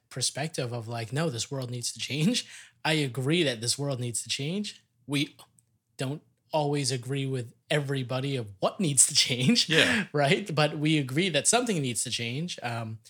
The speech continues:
Speaker 1: but how do we do that, right? And, and to be able to solve the world's problems at the grandest scale today is crazy.
Speaker 2: Yeah.
Speaker 1: It's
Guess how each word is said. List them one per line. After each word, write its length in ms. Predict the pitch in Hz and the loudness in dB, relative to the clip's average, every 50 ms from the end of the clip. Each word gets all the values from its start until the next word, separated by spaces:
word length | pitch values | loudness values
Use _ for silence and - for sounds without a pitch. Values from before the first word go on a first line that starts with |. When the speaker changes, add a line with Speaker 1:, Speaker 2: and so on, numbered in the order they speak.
| - _ _ _ _ _ _ _ _ _ _ _ _ _ _ | -20 _ _ _ _ _ _ _ _ _ _ _ _ _ _
Speaker 1:
but 120 | - 156 131 | 0 2 4
how 100 | 139 139 | 4 2
do 80 | 127 | 2
we 80 | 117 113 | 0 -2
do 240 | 104 - 180 196 165 | -2 0 0 0 0
that, 320 | 127 98 98 95 95 - - | 0 -2 -4 -6 -8 -10 -8
right? 360 | - 127 123 131 151 175 208 - | -6 -4 -2 0 -2 -2 -2 -2
And, 360 | 170 147 156 160 151 151 160 - - | 0 2 2 2 2 0 -2 -2 -2
and 240 | 165 147 143 135 - | -2 -2 -2 -4 -4
to 80 | - 135 | -4 -2
be 140 | 135 147 | 0 0
able 120 | 151 143 147 | 0 0 2
to 60 | 139 | 2
solve 500 | - - 156 151 151 151 147 139 147 - - _ _ - | 2 4 4 2 2 0 0 -2 -4 -8 -14 _ _ -10
the 140 | 170 151 147 | -4 -4 -2
world's 500 | 135 131 135 143 147 143 143 139 127 - | -2 0 0 0 0 0 0 -2 -2 -4
problems 840 | - - - 147 151 156 165 160 143 120 110 110 113 117 120 - - _ _ _ _ - | -8 -8 -4 -2 0 0 0 -2 -2 -4 -6 -4 -4 -4 -4 -4 -4 _ _ _ _ -6
at 160 | - 139 - | -6 -6 -2
the 100 | - 147 | -2 -4
grandest 680 | 135 123 127 127 143 139 139 151 156 147 147 139 - - | -4 -2 -2 -2 0 0 0 0 0 0 2 4 4 4
scale 580 | - - - 147 143 135 117 101 98 104 104 _ _ _ _ _ _ _ _ _ _ _ _ _ _ _ _ _ _ _ _ _ _ - 156 | 4 4 0 -2 -2 -2 -2 -4 -6 -8 -12 _ _ _ _ _ _ _ _ _ _ _ _ _ _ _ _ _ _ _ _ _ _ -2 0
today 520 | - 151 123 127 135 151 135 110 101 98 - - _ _ _ _ _ _ _ _ _ _ - | 0 2 2 0 0 0 -2 -2 -6 -8 -12 -18 _ _ _ _ _ _ _ _ _ _ -8
is 160 | 135 123 - | -6 -6 -6
crazy. 420 | - 123 143 175 160 - - - - _ _ _ _ _ | -6 -8 -8 -8 -10 -12 -14 -16 -20 _ _ _ _ _
Speaker 2:
Yeah. 180 | - 113 - - 127 120 - - | -6 -6 -6 -6 -8 -16 -12 -8
Speaker 1:
It's 160 | 127 127 - | -8 -8 -6